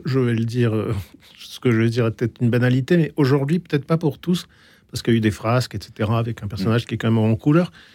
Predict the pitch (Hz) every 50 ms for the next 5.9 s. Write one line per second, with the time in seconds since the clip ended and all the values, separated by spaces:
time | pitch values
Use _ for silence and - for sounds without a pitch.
0 | - - _ _ - 120 - - 127 - 123 113 113 117 127 151 156 139 139 143
1 | 143 - - - 107 104 120 131 131 117 107 - 113 _ - 107 - - 92 90
2 | - 127 117 107 110 - - - 139 127 123 113 104 104 98 - 131 - - -
3 | 104 104 90 123 131 139 120 104 101 95 95 95 98 95 - - 107 95 104 117
4 | 131 120 110 104 98 104 104 101 - 143 117 - 123 113 107 95 - 117 110 110
5 | 117 139 113 104 104 - - 113 110 - - - 107 101 76 - -